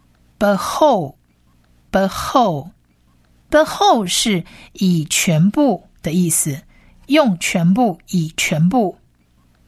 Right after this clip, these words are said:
我们来学最后一个字，levavhem，levavhem。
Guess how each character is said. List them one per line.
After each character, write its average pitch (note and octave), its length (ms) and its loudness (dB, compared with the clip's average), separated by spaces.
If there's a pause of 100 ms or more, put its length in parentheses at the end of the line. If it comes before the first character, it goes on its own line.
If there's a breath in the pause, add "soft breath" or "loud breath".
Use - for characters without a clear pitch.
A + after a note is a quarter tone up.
(200)
我 F3 140 -2
们 D#3+ 80 4
来 E3 160 0
学 F3+ 200 -2
最 F#3 220 -2
后 F#3 160 0
一 F3 80 0
个 D#3 100 -4
字 D#3+ 380 -4 (800)
，levavhem，levavhem。 F#3 3750 -2